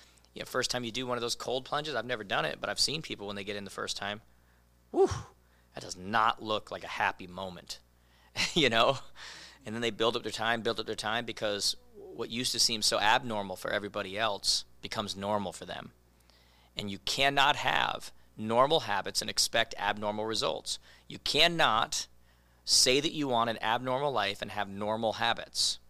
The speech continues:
One does not lead to the other. So you gotta accept which one it is, you know? And then once you do that, you commit to it. And you decide, "Again, this is my identity. This is who I am. This is what I do." And now that becomes the, the,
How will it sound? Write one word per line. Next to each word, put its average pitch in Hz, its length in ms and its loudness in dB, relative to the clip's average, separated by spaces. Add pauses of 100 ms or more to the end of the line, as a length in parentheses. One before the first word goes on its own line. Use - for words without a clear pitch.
(280)
One 123 400 2
does 123 180 0
not 127 240 6
lead 123 240 -4
to 127 80 0
the 107 220 -2
other. 113 300 -4
So - 140 -2
you 139 60 -4
gotta 170 160 6
accept - 400 4
which 135 220 -2
one 135 120 0
it 107 80 -2
is, - 460 0 (540)
you - 100 -14
know? 98 200 -2
And 107 120 -6
then 107 100 -2
once 123 180 2
you - 60 -4
do 131 140 -2
that, 120 160 2
you 104 80 -6
commit 101 440 -4
to 95 140 0
it. - 140 -10 (120)
And 101 120 -10
you 98 40 -10
decide, 123 420 4
"Again, 113 280 2
this 90 100 -4
is - 60 0
my 107 140 4
identity. 98 420 0
This 85 120 -2
is - 40 0
who 113 120 0
I 87 120 2
am. 87 480 -4
This - 180 0
is 98 120 -2
what 120 260 6
I 117 160 6
do." 104 460 -4 (360)
And 98 120 -12
now 120 140 6
that 117 120 4
becomes 110 420 -2
the, 101 200 -2 (640)
the, 98 360 0